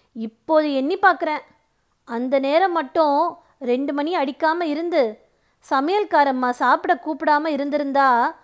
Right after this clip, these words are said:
அவருடைய கட்டுக்கடங்காத நிலையில என்ன செஞ்சிருப்பார் என்று. "சாப்பாடாவது மண்ணாவது" அப்படின்னு கத்துனாரு.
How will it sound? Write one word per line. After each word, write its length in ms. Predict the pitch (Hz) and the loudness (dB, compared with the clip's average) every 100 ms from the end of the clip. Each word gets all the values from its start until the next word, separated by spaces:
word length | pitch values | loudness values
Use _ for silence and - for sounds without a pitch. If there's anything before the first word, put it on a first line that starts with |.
| _ _ - | _ _ -6
அவருடைய 480 | 240 240 254 254 247 | -2 0 0 0 0
கட்டுக்கடங்காத 760 | 233 226 349 349 311 311 330 359 | -2 -4 -4 -2 0 2 0 0
நிலையில 480 | 285 277 285 285 285 | 0 2 2 0 0
என்ன 280 | 233 277 415 | -4 -4 -6
செஞ்சிருப்பார் 600 | 302 269 339 294 285 330 | -6 -4 -4 0 2 2
என்று. 440 | 330 277 285 - _ _ _ _ _ _ _ _ _ _ _ _ _ - | 0 -4 -4 -6 _ _ _ _ _ _ _ _ _ _ _ _ _ 2
"சாப்பாடாவது 760 | 247 370 427 427 349 302 403 311 | 4 4 6 6 8 4 2 0
மண்ணாவது" 720 | 262 302 392 339 262 269 269 _ _ _ _ - | -2 0 0 0 0 -2 -4 _ _ _ _ -12
அப்படின்னு 280 | 240 320 415 | -8 -6 -2
கத்துனாரு. 680 | 294 240 392 392 247 226 | -2 -2 -2 0 0 0